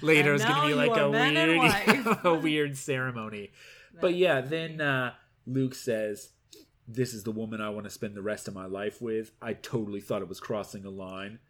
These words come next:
Speaker 2: "Her body is a temple."
Speaker 1: And it
Speaker 2: Oh, thanks, bud.
Speaker 1: Yeah, well, that's douchey, and then even worse is, "And exposing it to anyone who isn't her husband is a slap in my face."
Speaker 2: Ugh.
Speaker 1: Yeah, it's a real insult to you. Yeah, I mean, this is,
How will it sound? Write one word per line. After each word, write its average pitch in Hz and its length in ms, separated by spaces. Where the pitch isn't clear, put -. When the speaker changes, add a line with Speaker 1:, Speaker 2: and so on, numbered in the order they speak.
Speaker 2:
"Her 233 120
body 233 400
is 190 140
a 180 80
temple." 185 840
Speaker 1:
And - 100
it 247 100
Speaker 2:
Oh, 226 220
thanks, 196 440
bud. 160 400
Speaker 1:
Yeah, 160 200
well, 151 160
that's 175 480
douchey, 127 560
and 123 100
then 131 120
even 135 280
worse 135 380
is, 117 220
"And 131 160
exposing 156 540
it 135 100
to 135 120
anyone 151 300
who 143 160
isn't 139 220
her 123 140
husband 135 520
is 113 160
a 123 60
slap 135 440
in 117 260
my 127 720
face." 110 840
Speaker 2:
Ugh. 185 840
Speaker 1:
Yeah, 151 240
it's 143 200
a 170 80
real 185 340
insult 165 480
to 156 120
you. 135 880
Yeah, 156 160
I 160 40
mean, 165 200
this 214 260
is, 156 460